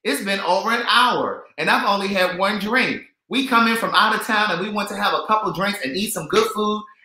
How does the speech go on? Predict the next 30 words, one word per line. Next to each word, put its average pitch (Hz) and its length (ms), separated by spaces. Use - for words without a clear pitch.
Everything 208 400
was 165 140
good 226 220
to 185 80
me 160 220
and 160 120
our 175 200
table, 175 500
except 214 580
for 185 100
the 196 100
meat. 208 420
The 160 80
steak, 208 460
the 147 80
ladies 190 460
ordered 190 360
medium, 190 400
came 185 300
out 180 240
well 180 280
done. 185 380
And 180 160
like 196 240
I 175 100
stated 185 560
earlier, 185 520
my 190 220
lamb 233 300
chop 147 300